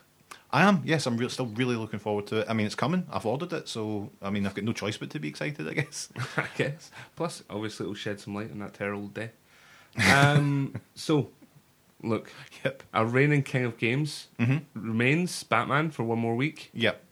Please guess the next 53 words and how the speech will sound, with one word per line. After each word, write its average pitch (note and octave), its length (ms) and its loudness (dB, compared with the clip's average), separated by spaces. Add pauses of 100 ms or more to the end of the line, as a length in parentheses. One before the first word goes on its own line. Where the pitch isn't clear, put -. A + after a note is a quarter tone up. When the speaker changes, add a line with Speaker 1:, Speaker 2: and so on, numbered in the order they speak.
(680)
Speaker 2:
For A2 160 -6
better A2+ 200 4
or A2+ 100 4
for A2 160 -2
worse C3 500 0
at A2 120 -2
this A2+ 120 0
Speaker 1:
Mm-hmm. G#2 80 -8
Speaker 2:
point D3+ 280 2
with C#3 140 -4
me. F#3+ 320 2
Speaker 1:
Mm-hmm. G#2+ 240 -2 (340)
Speaker 2:
Uh, C3 220 -4
Speaker 1:
Stick C3+ 180 0
Speaker 2:
who D3 60 4
Speaker 1:
with C#3 80 4
Speaker 2:
knows? D3+ 80 0
Speaker 1:
it, E3+ 40 -2
man. B2+ 120 -2 (180)
That, C#3 140 4
Speaker 2:
Who C#3+ 60 0
Speaker 1:
again, C#3 200 4
Speaker 2:
knows? A#2 120 -6 (180)
Speaker 1:
I A2+ 80 2
would A#2+ 180 2
not A2+ 180 0
have G2 260 -8 (260)
agreed G#2 300 -4
to G#2 80 -6
make G2+ 160 -4
that F#2+ 180 -2
our F2+ 80 -4
king F#2+ 180 -6
of F2+ 100 -6
games F#2+ 440 -6 (320)
Speaker 2:
Okay. B2+ 260 2 (160)
Speaker 1:
if - 140 -4
I G2 60 0
wasn't F#2+ 440 -2
sure F#2 240 -2
that E2 160 -6
it - 180 -20 (300)
had, G2 220 -4 (120)
you, G2 440 -2
you, G2+ 200 -6
you A2 120 -4
were G2+ 40 0
gonna A#2 140 2
come C3+ 180 4
through B2+ 180 2
the G#2+ 60 2
other G#2 140 2
side F#2+ 320 -2